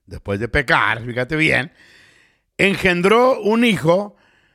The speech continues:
a su semejanza, conforme a su imagen. No sé si lo entiendas, te lo voy a explicar.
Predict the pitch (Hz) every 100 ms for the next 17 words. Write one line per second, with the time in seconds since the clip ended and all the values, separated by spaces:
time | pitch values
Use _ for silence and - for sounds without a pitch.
0 | _ _ 156 170 160 - 202 226 220 220
1 | 196 _ _ _ - - 175 160 156 131
2 | 143 127 95 - 143 180 _ _ - 160
3 | 139 190 262 220 175 190 233 - - -
4 | - - 156 143 - - 185 190 196 _
5 | 165 165 147 87 - - _ _ _ _
6 | _ _ _ _ _ 156 185 202 190 170
7 | 135 117 98 95 87 - - _ - 131
8 | 135 156 151 160 98 73